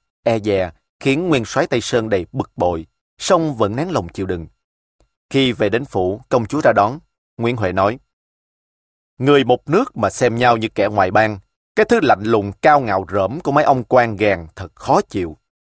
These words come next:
Công chúa dâng trà và lựa lời khuyên giải.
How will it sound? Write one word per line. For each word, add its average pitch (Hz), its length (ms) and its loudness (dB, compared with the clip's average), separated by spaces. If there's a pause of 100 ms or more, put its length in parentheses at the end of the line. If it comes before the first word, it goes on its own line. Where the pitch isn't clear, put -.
(840)
Công 165 160 0
chúa 233 100 -2
dâng 175 220 0
trà 110 280 4
và 104 180 2
lựa 101 140 -2
lời 104 220 0
khuyên 143 220 -6
giải. 92 280 -2